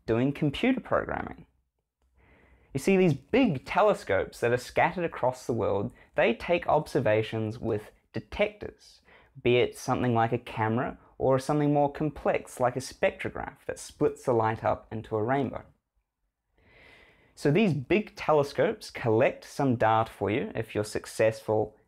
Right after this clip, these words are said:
in a proposal. And then you have this problem of you have lots of data that you need to analyze. So astronomers spend most of their time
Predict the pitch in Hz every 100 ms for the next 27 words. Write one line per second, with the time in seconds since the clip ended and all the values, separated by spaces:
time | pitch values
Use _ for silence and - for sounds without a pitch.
0 | _ - 110 107 - _ 107 - - -
1 | 254 220 - - _ _ _ _ _ _
2 | - - - 143 190 240 208 160 160 156
3 | 156 - 110 117 117 117 120 113 117 135
4 | 135 - _ 120 117 175 - 202 175 131
5 | 127 120 110 113 - - - 151 131 151
6 | 175 143 143 - 113 151 143 - - -
7 | - - _ _ _ _ _ _ _ _
8 | _ - - - 160 - 175 196 196 190
9 | - 175 131 139 190 202 175 151 139 139
10 | 190 135 92 80